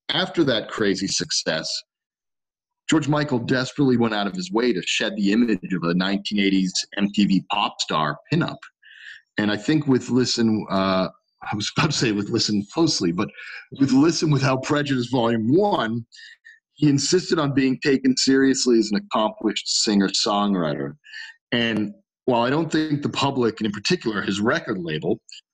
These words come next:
uh, were quite so ready for that in nineteen ninety, let's face it, they wanted Faith Volume Two, not Listen Without Prejudice Volume One. Uh,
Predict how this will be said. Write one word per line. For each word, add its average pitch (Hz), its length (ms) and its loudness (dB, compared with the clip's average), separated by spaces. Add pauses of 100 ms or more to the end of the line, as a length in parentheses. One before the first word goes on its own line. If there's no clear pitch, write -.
(420)
uh, 98 340 2
were 110 260 0
quite 107 340 -2
so 107 160 0
ready 104 220 2
for 104 160 -6
that 98 200 0
in 101 80 -2
nineteen 92 440 0
ninety, 82 520 -2
let's 110 220 -4
face 110 240 0
it, 82 160 -2
they 107 80 4
wanted 101 340 2
Faith 104 400 0 (640)
Volume 92 380 0
Two, 95 280 2
not 90 400 -2
Listen 101 280 0
Without 90 240 0
Prejudice 101 480 -2
Volume 98 380 2
One. 92 380 0 (960)
Uh, - 100 -4